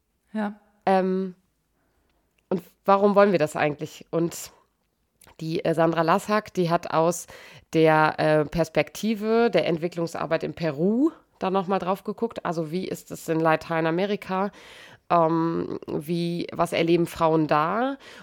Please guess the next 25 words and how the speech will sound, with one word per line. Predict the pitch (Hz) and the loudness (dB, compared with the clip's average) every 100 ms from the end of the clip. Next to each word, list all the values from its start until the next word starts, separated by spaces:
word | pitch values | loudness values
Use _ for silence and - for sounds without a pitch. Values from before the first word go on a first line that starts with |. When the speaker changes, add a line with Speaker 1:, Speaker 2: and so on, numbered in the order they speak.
| - | -2
Speaker 2:
Und | 165 160 | -2 0
dass | 170 - | -2 -2
da | 170 180 208 | 0 2 2
Speaker 1:
Mhm. | 220 214 | 0 2
Speaker 2:
ganz | 190 233 247 | 6 6 4
andere | - 226 202 | 2 0 -2
Themen | 208 - 214 226 | -4 0 2 2
natürlich | 208 196 - 202 208 - - | 0 -2 -2 -2 -2 -4 -6
auf | 175 | -4
der | 175 | -4
Tagesordnung | 175 180 190 190 - 185 | -2 -2 -2 -2 -2 -4
stehen, | - 190 208 233 | -2 -2 0 -2
also | 165 160 | -4 -4
Gewalt | 175 165 170 175 | -2 0 0 0
gegen | 170 170 | -2 -2
Frauen, | - 185 180 208 240 254 - - - - | -4 0 2 2 0 -2 -14 -20 -20 -6
äh, | - | 0
als | 190 190 165 | 0 -2 -4
ein | 160 180 | -2 -2
großes | 185 185 185 | -2 -6 -8
Beispiel. | - 180 185 - 208 226 - - - _ _ _ _ _ _ _ - | -6 -4 -4 -4 -2 -2 -6 -20 -20 _ _ _ _ _ _ _ -2
Speaker 1:
Ja. | 208 | 0
Speaker 2:
Und | 185 - _ _ _ | 0 -2 _ _ _
dass | - 190 - - | 2 2 2 0
da | 180 196 233 262 285 | 2 4 2 0 -6